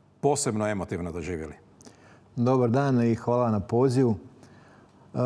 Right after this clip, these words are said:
Speaker 2: iza nas je taj jedan ciklus kvalifikacija koji je bio baš nezgodan, e,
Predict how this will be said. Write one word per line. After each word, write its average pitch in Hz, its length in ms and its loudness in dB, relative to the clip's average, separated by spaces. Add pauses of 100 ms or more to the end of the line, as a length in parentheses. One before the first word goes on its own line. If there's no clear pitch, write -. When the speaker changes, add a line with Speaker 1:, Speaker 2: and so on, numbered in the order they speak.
(380)
Speaker 2:
iza 135 200 4
nas 143 240 2
je 113 40 0
taj 123 180 0
jedan 127 140 0
ciklus 127 360 0
kvalifikacija 120 600 -2
koji 120 160 0
je 117 40 2
bio 120 140 2
baš 113 300 0
nezgodan, 120 500 2
e, 101 60 -2